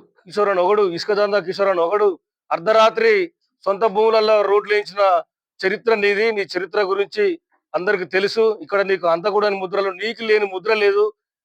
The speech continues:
నీకు వ్యభిచార అని, అంధకుడు అని, ఇసుక దందా మాఫియా అని, దొంగ నోట్ల మూటకు నాయకుడు అని ప్రతి ఒక్క పేరు నీకు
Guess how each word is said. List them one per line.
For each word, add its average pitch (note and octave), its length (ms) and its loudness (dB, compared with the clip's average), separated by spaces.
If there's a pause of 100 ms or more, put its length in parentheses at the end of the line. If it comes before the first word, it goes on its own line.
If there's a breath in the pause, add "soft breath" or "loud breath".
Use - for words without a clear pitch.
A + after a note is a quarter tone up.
నీకు G#3 320 -2 (100)
వ్యభిచార G3 500 2
అని, G#3+ 140 0 (100)
అంధకుడు F#3 440 -2
అని, A3 180 0 (420)
ఇసుక G3 280 -6
దందా G3+ 220 2 (100)
మాఫియా G3 440 0
అని, G#3+ 120 0 (140)
దొంగ G3 240 0
నోట్ల G#3 240 -2
మూటకు G3 340 -4
నాయకుడు G#3 360 2
అని A3+ 140 0 (460)
ప్రతి F3 280 -4 (100)
ఒక్క G3 180 -6 (340)
పేరు A3+ 220 2 (120)
నీకు G3 220 0